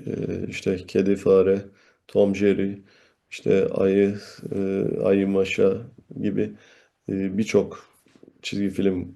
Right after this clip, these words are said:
konumuz var. E, bu anlamda bizlerin, e, önümüze gelen içerikler değil de hani diyoruz ya işte, e, dünyada büyük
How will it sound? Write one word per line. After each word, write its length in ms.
konumuz 440
var. 220
E, 60
bu 120
anlamda 540
bizlerin, 640
e, 20
önümüze 420
gelen 240
içerikler 580
değil 220
de 100
hani 320
diyoruz 300
ya 60
işte, 320
e, 40
dünyada 720
büyük 300